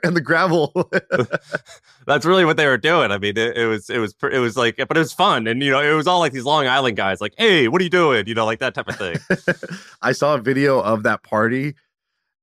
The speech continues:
Speaker 1: and I think the reaction when they post that video for most people is like, "Oh my God, like, so cool. I, w-, I, you know, I hope one day I can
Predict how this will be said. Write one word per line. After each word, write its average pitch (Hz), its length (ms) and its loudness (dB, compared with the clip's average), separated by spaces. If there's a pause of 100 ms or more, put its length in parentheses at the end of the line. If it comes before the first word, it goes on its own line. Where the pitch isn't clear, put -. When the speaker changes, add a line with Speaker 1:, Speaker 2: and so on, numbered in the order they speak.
Speaker 1:
and 117 500 0 (840)
I 147 140 2
think 190 200 -2
the 214 100 2
reaction 139 520 0
when 131 240 -4
they 127 100 2
post 123 240 -2
that 120 120 0
video 127 180 0
for 117 100 -4
most 107 320 -2
people 127 300 -2
is 104 160 -4
like, 101 300 -6
"Oh 104 180 -12
my 90 160 -12
God, 87 400 -10 (100)
like, 98 160 -12
so 92 280 -4
cool. 87 260 -8
I, 69 60 -6
w-, 85 180 -8
I, 104 140 -2
you 98 120 -4
know, 92 140 -2
I 90 80 -2
hope 98 240 -4
one 90 180 -2
day 82 220 -4
I 76 120 -4
can 85 300 -12